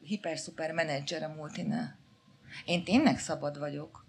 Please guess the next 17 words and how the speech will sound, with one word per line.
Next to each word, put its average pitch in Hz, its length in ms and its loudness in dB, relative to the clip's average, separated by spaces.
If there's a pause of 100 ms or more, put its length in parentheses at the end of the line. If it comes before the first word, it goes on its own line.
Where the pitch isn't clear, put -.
(1040)
Elvégzem 226 520 10
a 226 60 10
feladatomat, 160 720 6
de 156 100 -2
nem 269 160 8
azért, 170 260 6
mert 160 120 -2
a 160 60 -4
férjem 165 300 -2
ott 156 140 -6
áll 160 80 -2
a 151 40 0
hátam 156 340 0
mögött 156 260 -8
kancsikával 160 560 0
és 143 200 -4
ráver, 147 560 4